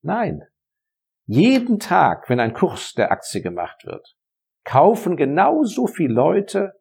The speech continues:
eine Aktie wie verkaufen. Ein Kurs kommt nur zustande, wenn der eine verkauft und der andere kauft. Wenn Sie das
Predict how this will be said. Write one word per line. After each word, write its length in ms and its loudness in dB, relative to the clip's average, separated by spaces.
eine 300 0
Aktie 560 -2
wie 100 -6
verkaufen. 760 -2
Ein 160 2
Kurs 360 -2
kommt 160 -2
nur 220 2
zustande, 760 0
wenn 120 2
der 140 4
eine 220 0
verkauft 640 0
und 80 -6
der 80 2
andere 240 0
kauft. 560 -4
Wenn 140 -4
Sie 140 -6
das 500 0